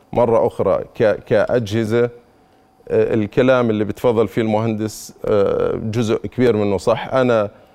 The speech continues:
يمكن ما وضحت إنه هاي ال-، الأكواد موجودة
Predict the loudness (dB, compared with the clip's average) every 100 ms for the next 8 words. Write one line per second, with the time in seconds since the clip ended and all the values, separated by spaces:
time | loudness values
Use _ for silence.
0 | _ _ -2 -2 0 0 2 2 2 2
1 | 0 0 0 0 0 0 0 0 -2 -2
2 | -2 -2 2 2 2 0 -2 0 0 0
3 | -2 0 -2